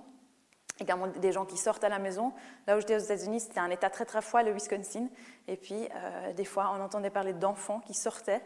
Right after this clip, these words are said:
parce qu'ils ne fermaient pas la porte dans le froid et qui mouraient de froid dehors dans ces états de, de somnambulisme. Donc, ça peut être très, très dramatique, mais heureusement, dans la plupart des cas, c'est, c'est pas,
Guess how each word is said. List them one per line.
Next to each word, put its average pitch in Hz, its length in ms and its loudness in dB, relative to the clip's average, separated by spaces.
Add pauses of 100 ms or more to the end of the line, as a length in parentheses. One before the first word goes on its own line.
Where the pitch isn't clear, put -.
(120)
parce - 120 -14
qu'ils - 140 -16
ne 170 60 -10
fermaient 196 260 -2
pas 202 140 0
la 190 100 2
porte 196 340 -2 (380)
dans 220 160 6
le 226 80 2
froid 208 280 2
et 214 40 2
qui 208 140 -6
mouraient 208 260 4
de 202 80 0
froid 202 240 0
dehors 175 300 2
dans 190 100 -6
ces 185 240 -6
états 185 180 -4
de, 170 220 -4
de 165 140 -10
somnambulisme. 175 500 -8
Donc, 175 140 -8 (420)
ça - 160 2
peut 240 120 2
être 262 160 6
très, 277 180 4
très 269 180 0
dramatique, 240 680 2
mais 190 280 -2
heureusement, 233 400 6
dans 226 100 0
la 196 100 0
plupart 202 280 -4
des 196 120 -6
cas, 202 140 -6
c'est, - 220 -8
c'est - 180 -10
pas, 190 420 0